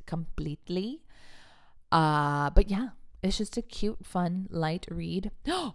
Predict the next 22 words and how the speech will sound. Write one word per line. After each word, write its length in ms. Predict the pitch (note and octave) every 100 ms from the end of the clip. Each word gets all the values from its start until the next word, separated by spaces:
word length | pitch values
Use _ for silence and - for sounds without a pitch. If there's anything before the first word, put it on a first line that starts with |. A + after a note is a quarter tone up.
| -
Oh, 280 | A3+ G#3+ A#3
if 160 | G#3 G3+
you 80 |
haven't 320 | F#3 F#3+ G3+ G3+
seen 400 | A3+ G#3+ G#3+ G#3
Something 340 | - F3 F3+ F#3+
from 180 | G3+
Tiffany's 600 | G3 F3 D#3+ F3+ F#3 F#3
on 160 | - D#3+
Amazon, 720 | - D#3 E3 G#3 G#3 A3 A#3 -
oh 120 | F3 E3+
my 160 | E3+
God, 340 | D#3+ D3+ D3+ - -
cutest 840 | - - - F#3+ F#3+ G#3 - - B3+ -
movie 380 | E3+ E3 E3
in 120 | D#3+ E3
the 60 |
whole 200 | D#3 D#3+
world. 280 | D#3 D#3 D#3
And 140 | E3 D#3+
the 40 |
gentleman 480 | D#3 E3 F3 E3+